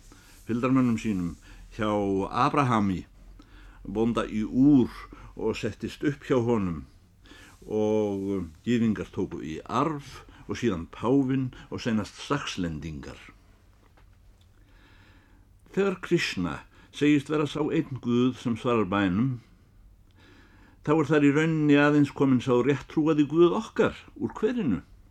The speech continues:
Hann sem segir, „Ég er drottinn guð þinn, þú skalt eigi aðra guði hafa.“ Séra Jón segir aftur á móti, „Þú skalt alla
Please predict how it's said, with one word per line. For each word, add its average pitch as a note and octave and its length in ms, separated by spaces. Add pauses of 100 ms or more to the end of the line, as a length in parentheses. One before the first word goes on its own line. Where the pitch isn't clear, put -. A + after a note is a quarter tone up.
(600)
Hann C3+ 180
sem C3 180
segir, C3 420 (360)
„Ég E3 300
er D#3 80
drottinn C#3 400
guð G3+ 320
þinn, G2 240
þú B2 140
skalt G#2 260
eigi A#2 160
aðra E3 240
guði E2 320
hafa.“ C2 300 (1600)
Séra F#2+ 300
Jón E3 260
segir D3+ 300
aftur A2+ 240
á - 20
móti, A2+ 380 (1040)
„Þú C#3 160
skalt C3+ 240
alla E3+ 640